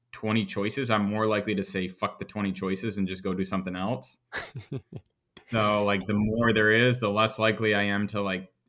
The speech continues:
Speaker 1: explore and try and hear, which i-, or watch or take in. Uh,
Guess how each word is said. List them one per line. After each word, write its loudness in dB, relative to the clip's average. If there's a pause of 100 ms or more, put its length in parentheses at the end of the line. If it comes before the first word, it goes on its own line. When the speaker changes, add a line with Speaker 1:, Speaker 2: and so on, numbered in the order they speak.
Speaker 1:
explore -2
and 0
try -2
and -2
hear, -4
which -4
i-, -2
or -4
watch -4
or -8
take -10
in. -2 (1160)
Uh, -8